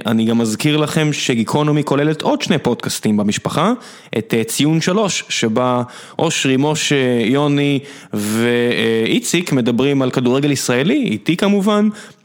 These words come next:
וגם את בכל יום נתון, שבה אוריאל דסקל ועמית לבנטל ואושרת עיני ושלל פרשני ספורט אחרים מדברים על ספורט עולמי.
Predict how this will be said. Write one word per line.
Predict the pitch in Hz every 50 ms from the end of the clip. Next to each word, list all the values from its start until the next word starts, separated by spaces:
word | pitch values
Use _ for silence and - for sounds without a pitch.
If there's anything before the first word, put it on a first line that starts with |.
| - -
וגם | 110 113 107 110 120 131 135 143 147 - - 127 131 135 131 123 143 156 170
את | 160
בכל | 151 147 143 - 202 208
יום | 208 208 202
נתון, | 196 196 - 262 254 226 160 127
שבה | - - - 135 120 117 117 135 135 135 135 135 135 131
אוריאל | 127 120 117 120 135 139 139 123
דסקל | 131 123 123 - - - 127 117 113 113 113 113 110
ועמית | 107 107 110 110 123 120 -
לבנטל | 131 120 110 117 117 110 - 117 113 110 110 104
ואושרת | 113 107 - - 131 131 - 135
עיני | 131 131 127 123 117 110
ושלל | 107 - - 131 131
פרשני | - 135 127 107 135 127 127
ספורט | - - - 143 131 131 -
אחרים | 123 - 143 185 214
מדברים | 170 120 110 107 120 127 123
על | 123
ספורט | 120 - - - - 131 135 139 - -
עולמי. | - 127 139 147 156 202 226 170